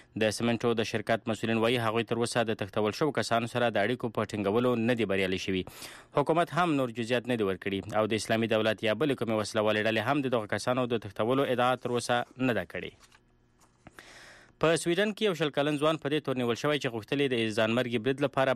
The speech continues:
بم جوړ کړي. سره له دې چې دغه مشکوک ځوان په هغه باندې لګېدلي تورونه رد کړي دي،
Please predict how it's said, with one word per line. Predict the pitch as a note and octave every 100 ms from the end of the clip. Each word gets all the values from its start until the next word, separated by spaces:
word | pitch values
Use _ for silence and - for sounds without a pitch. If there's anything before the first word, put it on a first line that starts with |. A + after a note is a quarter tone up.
| A2+
بم | A#2 G2+
جوړ | F2 -
کړي. | F#2 E2 _ -
سره | A#2 A2+
له | A2+
دې | A#2 B2
چې | B2+
دغه | A2 A2+
مشکوک | G#2 - A#2
ځوان | A#2 B2+ C#3+ - -
په | G#2+ G#2+
هغه | B2+
باندې | B2 B2 A#2+
لګېدلي | A2 A2 A2+ A2+ B2 -
تورونه | A#2 B2 A#2+ A2
رد | G#2
کړي | - B2+
دي، | D#3